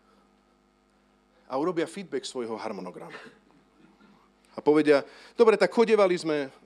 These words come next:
cez voľný čas proste, ja neviem, na futbali alebo na nejaké iné veci, ale dneska nemôžeme,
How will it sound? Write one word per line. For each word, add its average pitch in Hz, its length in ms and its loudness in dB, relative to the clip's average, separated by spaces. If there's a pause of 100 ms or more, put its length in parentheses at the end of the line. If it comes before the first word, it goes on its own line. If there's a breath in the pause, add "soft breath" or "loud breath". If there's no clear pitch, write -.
(400)
cez 143 160 -10
voľný 165 240 -6
čas 143 240 -8
proste, 131 320 -8
ja 120 80 -4
neviem, 110 160 -6
na 135 160 -4
futbali 120 480 -4
alebo 110 240 -6
na 113 80 -10
nejaké 113 320 -12
iné 127 160 -8
veci, 127 240 -8
ale 117 160 -4
dneska 156 320 -8
nemôžeme, 135 480 -8